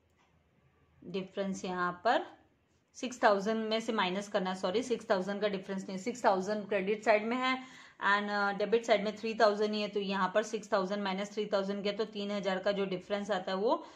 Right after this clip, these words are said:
to capital reserve, तो कैपिटल रिजर्व में चला जाता है रिजर्व अकाउंट में, क्योंकि इस अकाउंट को क्लोज कर दिया जाता है रीइश्यू के बाद में।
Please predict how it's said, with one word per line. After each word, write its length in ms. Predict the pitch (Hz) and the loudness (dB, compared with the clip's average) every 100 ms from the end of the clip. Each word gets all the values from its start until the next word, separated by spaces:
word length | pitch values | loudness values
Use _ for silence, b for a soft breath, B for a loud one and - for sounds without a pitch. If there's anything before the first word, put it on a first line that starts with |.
| B B - | B B -6
to 60 | 233 | 0
capital 480 | 233 185 226 190 208 | 2 2 0 0 2
reserve, 380 | 190 170 175 175 | 2 0 -2 -2
तो 60 | |
कैपिटल 460 | 185 180 - 180 196 | -2 -2 -2 -4 -2
रिजर्व 280 | 190 175 190 | 0 -2 -2
में 140 | 240 | -2
चला 260 | 254 196 180 | 0 2 4
जाता 320 | 175 165 175 | 2 0 -2
है 200 | 202 349 - b b b b _ _ _ - | 0 -2 -4 b b b b _ _ _ -4
रिजर्व 400 | 190 196 190 196 | 2 2 2 0
अकाउंट 300 | 196 196 196 | 0 0 0
में, 100 | 247 | 0
क्योंकि 300 | 226 196 208 | -2 -2 -4
इस 140 | 214 | 0
अकाउंट 280 | 208 185 190 | 0 0 2
को 100 | 220 | 0
क्लोज 320 | 220 226 240 | 4 4 4
कर 120 | 226 | 2
दिया 220 | 202 190 180 | 2 2 2
जाता 280 | 175 170 | 0 0
है 60 | 175 | 0
रीइश्यू 460 | 185 196 190 214 214 | 0 -2 -4 -6 -4
के 120 | 196 | 0
बाद 260 | 180 165 170 | 0 0 -2
में। 200 | 170 | -8